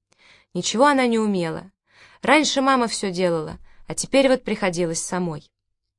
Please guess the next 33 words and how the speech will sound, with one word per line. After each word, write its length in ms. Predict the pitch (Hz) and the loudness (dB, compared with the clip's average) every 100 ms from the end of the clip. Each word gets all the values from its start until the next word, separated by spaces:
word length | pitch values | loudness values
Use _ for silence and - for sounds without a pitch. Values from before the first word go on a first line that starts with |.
| _ _ _ _ _ _ _ - | _ _ _ _ _ _ _ -2
Мысли 280 | 311 311 | 0 2
были 220 | 247 277 254 | 6 6 6
большие, 500 | 214 214 - 277 262 | 4 2 2 2 2
одутловатые 760 | 220 220 190 196 240 247 226 | 0 0 2 6 4 4 2
и 40 | |
неповоротливые. 960 | 214 208 180 185 185 - 165 160 156 151 _ _ - | 2 0 0 2 0 -2 -6 -4 -6 -10 _ _ -6
Она 180 | 175 190 | 0 2
думала 400 | 269 311 302 294 | 4 4 4 4
про 160 | 262 | 2
свое 280 | - 240 240 | 0 2 2
будущее 500 | 202 208 180 - 175 | 0 -2 -2 -2 0
нищенство, 680 | 180 247 - 208 - 196 190 _ _ - | 0 -2 -6 -8 -10 -14 -18 _ _ -6
про 120 | 190 | -4
всякую 480 | - 302 285 254 226 | 0 0 2 2 2
еду, 320 | 208 220 269 | 0 0 -2
которой 340 | 196 202 233 | -2 0 0
будет 320 | 214 226 214 - | 2 0 -2 -6
сейчас 440 | 180 - 202 - | -8 -6 -6 -6
есть, 380 | 196 202 - - _ _ | -6 -6 -10 -20 _ _
и 60 | - | -2
про 160 | 180 | 0
Катю 360 | 175 277 285 240 | 2 0 2 0
Рыжую, 420 | 226 220 185 180 | 0 0 -2 -6
которая 340 | 170 170 175 170 | -4 -2 0 2
ее 120 | 165 | 0
защитила 560 | 156 - - 233 233 | -2 -10 -6 -2 0
от 80 | 196 | 0
злых 280 | 170 160 - | -2 -4 -4
людей. 400 | 170 151 151 - _ _ _ _ _ - - - | -6 -6 -8 -10 _ _ _ _ _ -20 -20 -6
Зинаида 380 | 208 302 330 320 | 2 2 4 2
пришла 380 | 277 - 269 262 | -2 2 2 2
к 80 | |
Покрову. 600 | - 247 247 233 180 165 | -2 -2 2 2 0 -8